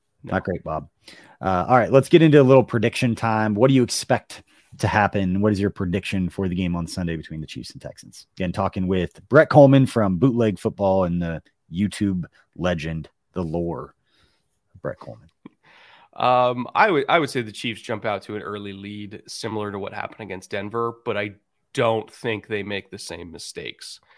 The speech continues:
Speaker 1: they made against Denver, because not, not to call the interceptions fluky, but we've seen this for six years now. They don't, Patrick doesn't make mistakes like that that often,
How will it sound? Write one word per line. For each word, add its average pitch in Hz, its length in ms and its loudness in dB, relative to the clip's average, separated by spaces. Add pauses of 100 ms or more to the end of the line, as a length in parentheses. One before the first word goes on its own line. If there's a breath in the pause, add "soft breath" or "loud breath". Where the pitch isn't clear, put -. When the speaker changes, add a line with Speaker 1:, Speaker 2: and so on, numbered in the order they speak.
(480 soft breath)
Speaker 1:
they 107 100 -4
made 92 220 -6
against - 340 -10
Denver, - 380 -12
because 107 520 -8
not, 156 260 4
not 160 200 -2
to - 60 -16
call 131 180 -8
the 107 100 -8
interceptions 98 640 -10
fluky, - 640 -12 (500 soft breath)
but 135 320 2 (420)
we've 135 200 -8
seen 139 220 -2
this 117 100 -4
for 123 140 -10
six 117 340 -8
years 107 280 -8
now. 98 380 -6 (520)
They 135 140 -2
don't, 120 240 -2 (800)
Patrick 151 320 -4
doesn't 131 320 -2
make 107 340 -6
mistakes - 380 -18
like - 140 -20
that - 200 -14
that - 140 -16
often, - 340 -18